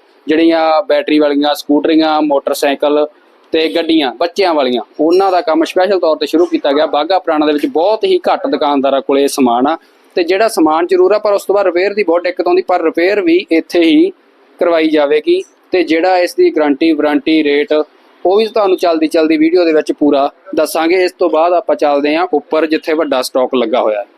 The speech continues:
ਥੱਲੇ ਤੋਂ ਬਾਅਦ ਉੱਪਰ ਜਿਹੜੀ ਵੱਡੀ ਸ਼ਾਪ ਨੇ, ਜਿੱਥੇ ਸ਼ੋਰੂਮ ਬਣਿਆ, ਉਸ ਦੀਆਂ ਤਸਵੀਰਾਂ ਲੈ ਕੇ ਆਏ। ਦੇਖੋ ਤੁਸੀਂ,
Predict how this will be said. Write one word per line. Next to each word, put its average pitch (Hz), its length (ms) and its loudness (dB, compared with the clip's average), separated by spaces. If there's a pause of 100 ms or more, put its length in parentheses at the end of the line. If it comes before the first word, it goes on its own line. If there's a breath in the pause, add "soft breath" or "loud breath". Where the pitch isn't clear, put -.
(1300)
ਥੱਲੇ 170 260 0
ਤੋਂ 180 140 -2
ਬਾਅਦ 175 180 0
ਉੱਪਰ 175 320 -2
ਜਿਹੜੀ 190 220 0
ਵੱਡੀ 165 280 -2
ਸ਼ਾਪ 160 320 0
ਨੇ, 160 100 2
ਜਿੱਥੇ 160 180 -2
ਸ਼ੋਰੂਮ 147 400 0
ਬਣਿਆ, 139 220 0
ਉਸ 151 180 0
ਦੀਆਂ 156 160 -2
ਤਸਵੀਰਾਂ 143 360 0
ਲੈ 135 100 2
ਕੇ 139 140 -4
ਆਏ। 131 80 0
ਦੇਖੋ 131 260 -4
ਤੁਸੀਂ, 156 280 0